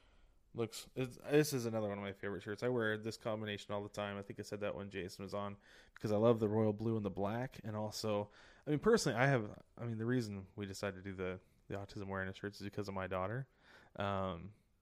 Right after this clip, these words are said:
my s-, four-year-old Stella is nonverbal autistic, for those of you who don't know.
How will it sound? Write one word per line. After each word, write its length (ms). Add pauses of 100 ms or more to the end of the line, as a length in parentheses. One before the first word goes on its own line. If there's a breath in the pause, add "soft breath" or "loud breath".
(360)
my 180
s-, 240
four-year-old 420
Stella 360
is 260 (220)
nonverbal 380
autistic, 440
for 120
those 120
of 60
you 60
who 100
don't 260
know. 220